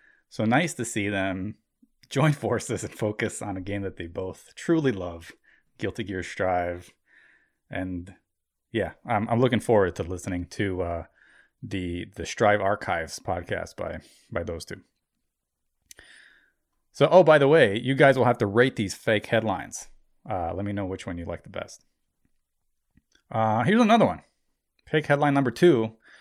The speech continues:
On March-tember fifty-seventh, twenty twenty-two, Panda Global announced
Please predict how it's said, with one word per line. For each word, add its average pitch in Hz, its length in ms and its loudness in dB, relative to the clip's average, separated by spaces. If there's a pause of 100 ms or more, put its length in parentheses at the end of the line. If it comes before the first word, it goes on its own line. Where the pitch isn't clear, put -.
(240)
On 117 220 4
March-tember 113 920 2 (360)
fifty-seventh, 127 920 2
twenty 139 220 2
twenty-two, 113 420 -2
Panda 196 380 0
Global 160 400 2
announced 110 440 -2